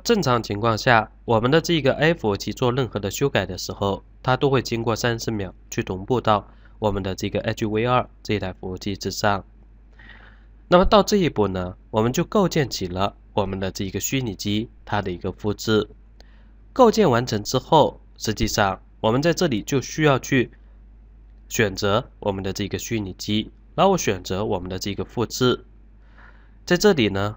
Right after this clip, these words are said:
我们选择我们的这个副本的服务器，然后我们在这里选择复制。然后接下来我们就可以去选择测试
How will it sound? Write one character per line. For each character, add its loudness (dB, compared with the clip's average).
我 -6
们 0
选 2
择 4
我 4
们 -4
的 0
这 -4
个 -4
副 0
本 -2
的 -10
服 -10
务 -6
器， -4
然 4
后 8
我 6
们 0
在 0
这 -2
里 -2
选 -8
择 -8
复 -6
制。 0
然 4
后 4
接 2
下 4
来 4
我 -2
们 -8
就 -2
可 -4
以 0
去 -4
选 -6
择 -8
测 2
试 2